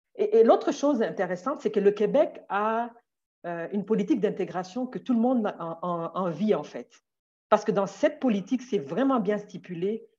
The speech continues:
que c'est une responsabilité partagée. Mais pour qu'elle soit réellement partagée, il y a des conditions à mettre en place.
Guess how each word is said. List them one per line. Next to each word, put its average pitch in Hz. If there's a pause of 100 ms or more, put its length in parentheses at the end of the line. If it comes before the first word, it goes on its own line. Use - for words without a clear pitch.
(140)
que -
c'est 185
une 208
responsabilité 170
partagée. 147 (640)
Mais 196
pour 339
qu'elle 233
soit 233
réellement 240
partagée, 196
il 220
y 202
a 185
des 175
conditions 208
à 185
mettre 185
en 160
place. -